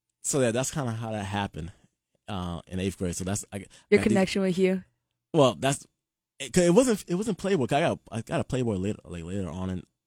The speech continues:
Speaker 1: in, like, college. Well, like, at this point, all right, it's porn, like, on, online. So, like, all right, I don't really need this anymore. But one time,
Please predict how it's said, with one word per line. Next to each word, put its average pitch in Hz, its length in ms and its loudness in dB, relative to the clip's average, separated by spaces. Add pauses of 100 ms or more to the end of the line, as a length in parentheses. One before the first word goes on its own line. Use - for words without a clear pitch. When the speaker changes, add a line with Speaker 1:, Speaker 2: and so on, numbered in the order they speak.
(140)
Speaker 1:
in, 90 300 -4
like, 80 160 -8 (280)
college. 110 380 -2
Well, 135 140 -2
like, 135 160 0
at 135 60 -2
this 175 100 0
point, 135 320 4
all 127 100 -2
right, 104 120 -2
it's 110 100 -4
porn, 135 420 4
like, 101 140 -2
on, 101 220 -4 (100)
online. 104 460 -4
So, 110 160 -6
like, 120 100 -2
all 160 80 0
right, 120 180 2
I 123 40 0
don't 117 200 0
really 101 200 0
need 98 280 -2
this 98 200 -6
anymore. 80 360 -12
But 78 240 -8 (760)
one 165 180 10
time, 120 520 6